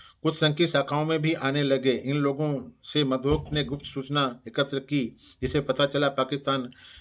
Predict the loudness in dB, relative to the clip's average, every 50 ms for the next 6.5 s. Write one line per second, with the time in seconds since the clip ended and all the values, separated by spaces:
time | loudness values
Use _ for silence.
0 | -10 -10 -10 -2 0 0 2 2 0 0 0 -2 0 0 -2 -2 0 -2 -2 0
1 | 0 -2 -2 -2 0 0 0 0 0 -4 -4 -2 -4 -4 0 0 0 0 0 -2
2 | -2 -2 -2 -2 0 0 0 0 0 -2 -4 -4 -4 -4 -4 -4 -4 -6 -6 -8
3 | -10 -14 -20 -20 _ _ _ _ -20 -20 -18 -18 -20 -20 -20 -20 -20 -20 -20 _
4 | _ _ -20 -20 -20 -20 -4 _ 2 2 4 4 2 2 4 4 4 6 4 4
5 | 4 4 2 2 4 4 4 4 4 2 2 0 2 2 2 4 4 2 4 2
6 | 2 2 0 -4 -4 -4 -6 -8 -8 -12